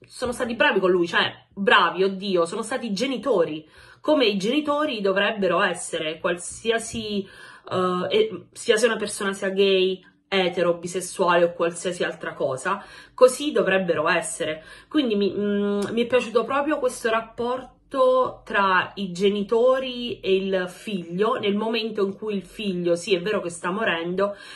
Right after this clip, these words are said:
ma, eh, dice, mm, diciamo, rivela ai genitori che è gay,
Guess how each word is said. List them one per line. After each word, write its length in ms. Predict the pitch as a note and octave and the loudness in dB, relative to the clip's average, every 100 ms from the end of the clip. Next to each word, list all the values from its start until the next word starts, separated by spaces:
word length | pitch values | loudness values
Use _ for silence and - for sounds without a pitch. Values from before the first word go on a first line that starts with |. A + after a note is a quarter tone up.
| - | -4
ma, 180 | A3 G#3 - - | 2 2 0 -8
eh, 920 | - F#3+ F#3 F3+ F3+ F3+ F3 F3 F3 | 0 2 2 0 -2 -2 -2 -2 -4
dice, 460 | E3+ A#3+ - F#3+ F3+ F3+ | -6 -6 -2 -4 -6 -8
mm, 220 | F3 E3+ | -6 -6
diciamo, 380 | E3+ F3 G3+ F#3+ | -6 -2 0 0
rivela 300 | G#3 G3+ F3 | 4 4 4
ai 60 | |
genitori 440 | E3+ G3+ G#3+ F3 D#3+ | 0 -2 0 -2 -4
che 100 | D#3 | -10
è 80 | |
gay, 440 | D#3 D3 C3+ D3+ | -10 -8 -6 -6